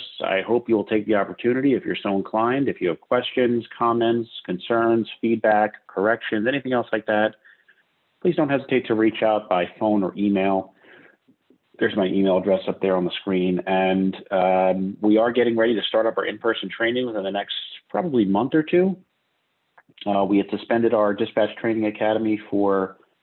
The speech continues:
the coronavirus pandemic, but since it seems to be abating a little bit, hopefully we'll be able to start that again soon. So we always post our in-person training opportunities to Facebook first. You can see our Facebook page there. Uh, the handle is forty-four Control. So if you're not following us on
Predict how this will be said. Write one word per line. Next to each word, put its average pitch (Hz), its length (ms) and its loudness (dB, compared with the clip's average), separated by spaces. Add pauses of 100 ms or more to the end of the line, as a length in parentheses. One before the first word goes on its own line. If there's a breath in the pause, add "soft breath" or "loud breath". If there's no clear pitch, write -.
(220)
the 101 120 0
coronavirus 131 640 0
pandemic, 135 400 0 (100)
but 87 320 -2 (1200 soft breath)
since - 160 -4
it 90 140 -8
seems 104 160 0
to - 80 -10
be 101 120 4
abating 107 260 4
a 120 40 2
little 120 160 2
bit, 123 140 2
hopefully 123 380 0
we'll 104 80 4
be 101 80 4
able 98 180 0
to - 60 -10
start 104 240 -2
that 101 120 2
again 95 380 0
soon. 104 340 2
So 107 80 2
we 110 120 4
always 156 160 4 (100)
post 135 280 0
our 113 160 2
in-person 113 440 -6
training 104 300 -6
opportunities 98 560 -6
to - 240 -6
Facebook - 300 -6 (100)
first. 156 260 0
You - 80 -10
can 165 180 -8
see 92 60 -10
our 87 220 -8
Facebook 95 340 -6
page 92 300 -4
there. 90 340 -2 (260)
Uh, 87 120 -18
the - 240 -20
handle 90 320 -4
is - 120 -10
forty-four 85 500 -4
Control. 107 640 0
So 92 160 2
if 90 100 -4
you're 123 80 -2
not 120 140 -2
following 113 260 2
us 104 140 -4
on 98 100 -4